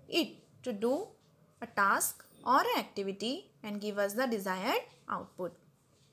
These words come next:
So, there are mainly four types of devices that make a computer work. Those are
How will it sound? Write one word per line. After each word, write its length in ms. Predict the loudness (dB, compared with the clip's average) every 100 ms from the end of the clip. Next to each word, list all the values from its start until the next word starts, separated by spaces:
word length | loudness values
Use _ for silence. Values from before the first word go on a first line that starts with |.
| _ _ _ -14
So, 380 | -2 4 4 2 -12 -20 -20 -20 -20 _ _ _ _ 2
there 240 | 8 10
are 220 | 10 8
mainly 560 | 6 6 6 2 -2 -6 _ _ _ _ -20 -20 -20 _ _ _ _ _ _ _ 0
four 180 | 4 6
types 320 | 8 6 8
of 160 | 6 6
devices 600 | 4 2 -2 -8 -10 -14 _ _ _ _ -4
that 200 | -4 -2
make 180 | -4
a 60 | -2
computer 500 | -2 -2 -2 2 4 2 -2 _ -8
work. 360 | -4 -4 -8 -20 _ _ _ _ _
Those 300 | -2 2 6
are 160 | 6